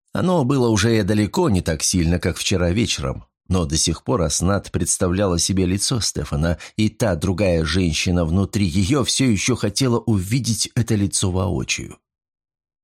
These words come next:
А что, если она выпила больше, чем несколько капель?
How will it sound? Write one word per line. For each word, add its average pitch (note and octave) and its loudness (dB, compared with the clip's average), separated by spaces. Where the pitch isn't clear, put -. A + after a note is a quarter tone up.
А D#2+ -2
что, D3 0
если A#2+ 0
она A2 2
выпила G#2+ 0
больше, F#2+ 0
чем F2+ 0
несколько F#2 -2
капель? - -10